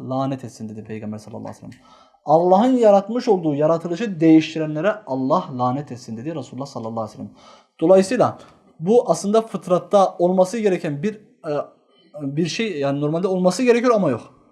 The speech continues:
Veya olmasının dışında başka bir ayıp varsa bunların düzeltilmesine herhangi bir beis yoktur. Ama bu daha fazla güzelleştirmeye yönelikse asıl olan bunun haram olması.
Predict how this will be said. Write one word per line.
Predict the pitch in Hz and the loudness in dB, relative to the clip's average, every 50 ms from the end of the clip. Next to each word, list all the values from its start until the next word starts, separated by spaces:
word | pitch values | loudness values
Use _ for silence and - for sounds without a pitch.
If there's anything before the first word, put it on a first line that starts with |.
| _ _ _ _ _ | _ _ _ _ _
Veya | 175 196 220 220 190 | 4 6 6 6 6
olmasının | 190 196 196 190 190 214 240 254 247 220 | 6 4 4 2 2 0 0 0 0 -2
dışında | 196 - 208 185 175 165 160 | -2 -4 -4 -2 -2 0 2
başka | 165 160 160 - 214 190 | 0 -2 0 0 0 0
bir | 196 196 - | 0 -2 -2
ayıp | - 160 165 170 170 - | 0 0 0 0 0 0
varsa | 226 214 196 - 170 160 | 0 0 0 -2 -6 -6
bunların | 160 160 165 165 | -4 -6 -6 -6
düzeltilmesine | 156 151 147 147 151 147 135 131 - 135 | -4 -4 -4 -4 -4 -8 -10 -10 -10 -10
herhangi | 127 139 151 147 135 135 135 117 | -8 -6 -4 -4 -4 -4 -6 -8
bir | 120 117 117 | -8 -8 -8
beis | 120 117 117 117 | -8 -8 -8 -8
yoktur. | 180 180 180 - 208 208 202 _ _ _ _ _ _ _ - | -10 -12 -8 -8 -10 -10 -10 _ _ _ _ _ _ _ -2
Ama | 185 196 185 170 | 2 2 2 2
bu | 175 208 214 165 | 0 -2 2 4
daha | 180 185 208 | 6 6 6
fazla | 208 220 185 185 165 | 4 2 0 0 -2
güzelleştirmeye | 156 151 156 160 151 156 156 147 - - 156 151 160 175 185 | -2 0 0 0 0 0 -2 -4 -4 -8 -8 -6 -4 -4 -4
yönelikse | 185 165 151 143 180 202 196 - 170 165 165 - _ _ _ _ _ _ _ _ _ _ _ _ _ _ _ _ | -4 -4 -4 -4 -6 -6 -8 -8 -10 -10 -12 -14 _ _ _ _ _ _ _ _ _ _ _ _ _ _ _ _
asıl | - 160 - - 151 | -8 -8 -6 -4 -4
olan | 151 170 165 151 | -4 -4 -4 -4
bunun | 156 165 | -4 -4
haram | 156 151 143 135 131 | -2 -2 -2 -2 -2
olması. | 127 113 110 104 - - 104 | -4 -6 -8 -10 -10 -14 -16